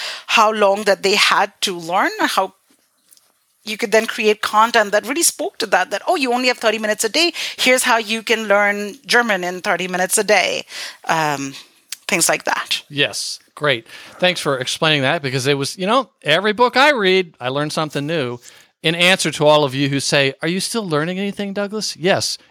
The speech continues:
Speaker 2: Every book I read, I'm slapping my head saying, "Douglas, how did you not know that?"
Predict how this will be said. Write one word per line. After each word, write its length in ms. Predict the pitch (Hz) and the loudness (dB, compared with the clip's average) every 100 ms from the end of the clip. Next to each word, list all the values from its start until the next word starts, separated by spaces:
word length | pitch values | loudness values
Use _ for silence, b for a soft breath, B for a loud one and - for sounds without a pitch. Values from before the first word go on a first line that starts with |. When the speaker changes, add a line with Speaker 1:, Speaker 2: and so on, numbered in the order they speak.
| b | b
Speaker 2:
Every 360 | 185 208 240 | 0 2 2
book 260 | 180 202 185 | 2 2 2
I 60 | |
read, 260 | 160 165 165 | 2 0 0
I'm 100 | 131 | -2
slapping 460 | - - 151 160 143 | -2 0 0 0 -2
my 100 | 135 | -2
head 180 | 147 | -2
saying, 300 | 135 147 123 | -4 -4 -4
"Douglas, 480 | 120 233 196 90 - - B B B B B B | -4 -4 -4 -8 -10 -12 B B B B B B
how 100 | 302 | 0
did 140 | 320 339 | 0 -2
you 80 | |
not 180 | 359 294 | 0 0
know 160 | 330 349 | 4 4
that?" 320 | - 127 113 | 4 2 0